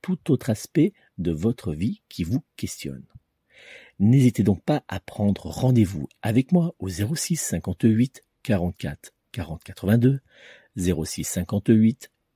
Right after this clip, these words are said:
quarante-quatre quarante quatre-vingt-deux pour fixer ensemble d'une consultation de voyance personnalisée et confidentielle au jour et à l'heure qui vous conviendra le mieux.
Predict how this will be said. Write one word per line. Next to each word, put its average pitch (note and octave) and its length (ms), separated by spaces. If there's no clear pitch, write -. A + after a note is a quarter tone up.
quarante-quatre F2+ 560
quarante D2+ 380
quatre-vingt-deux A2+ 580
pour - 200
fixer - 420
ensemble G#2+ 560
d'une E2+ 200
consultation G2+ 600
de G#2+ 40
voyance F#2+ 380
personnalisée A2 840
et D#3 100
confidentielle G#2 840
au G#2 160
jour C#3+ 460
et B2 140
à F#2+ 60
l'heure F#2 440
qui - 140
vous E2 160
conviendra A2 420
le F2+ 120
mieux. D2 200